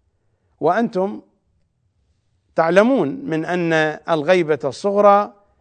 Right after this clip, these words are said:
انتهت بوفاة علي بن محمد السمري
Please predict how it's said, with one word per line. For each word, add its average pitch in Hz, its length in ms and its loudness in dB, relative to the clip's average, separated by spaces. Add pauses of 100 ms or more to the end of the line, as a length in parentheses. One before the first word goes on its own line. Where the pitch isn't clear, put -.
(160)
انتهت 185 560 0
بوفاة 156 720 2 (1040)
علي 196 380 -2
بن 160 180 -2
محمد 196 460 -4
السمري 175 800 -2